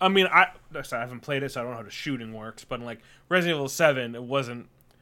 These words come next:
like, a shooter. Also, the best part of Mercenaries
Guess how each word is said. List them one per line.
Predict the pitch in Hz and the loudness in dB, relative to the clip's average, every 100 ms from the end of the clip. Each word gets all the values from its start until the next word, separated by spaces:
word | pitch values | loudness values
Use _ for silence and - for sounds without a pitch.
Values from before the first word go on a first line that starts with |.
| _ _ - | _ _ -6
like, | 117 - - | -6 -8 -16
a | |
shooter. | - - 139 113 107 104 - - - | -12 -6 -6 -6 -8 -12 -14 -20 -4
Also, | 147 143 - 147 123 117 123 - - | 0 0 0 -2 0 -2 -6 -10 -8
the | 139 | -8
best | - 156 165 - | 0 2 2 2
part | 170 160 | 4 4
of | 139 | 4
Mercenaries | 127 139 139 170 170 175 190 185 | -2 -4 -4 -4 -4 -4 -6 -10